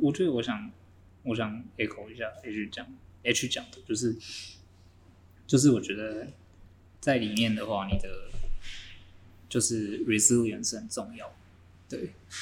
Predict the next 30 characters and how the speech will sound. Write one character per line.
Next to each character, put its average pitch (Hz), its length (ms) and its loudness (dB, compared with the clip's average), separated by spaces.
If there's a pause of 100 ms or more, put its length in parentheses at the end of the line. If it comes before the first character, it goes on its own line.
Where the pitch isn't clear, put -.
就 113 100 0
是 110 260 2
如 120 100 2
果 113 160 0
你 92 100 -2
是 120 140 -2
一 110 100 2
个 - 80 -6
很 101 140 -6
resilient 95 560 -8
的 92 80 -14
人， 92 280 -14
在 101 360 -8 (340)
这 110 140 2
一 101 80 4
间 101 140 2
公 95 120 -2
司， 98 200 0
我 95 120 -8
觉 98 120 -14
得 95 260 -8
会 104 400 -8 (1080)
就 113 100 -6
是 98 460 -2
活 95 180 -6
得 90 100 -6
很 101 240 -8
好。 - 220 -8 (680)
然 104 120 -2
后， 104 640 -2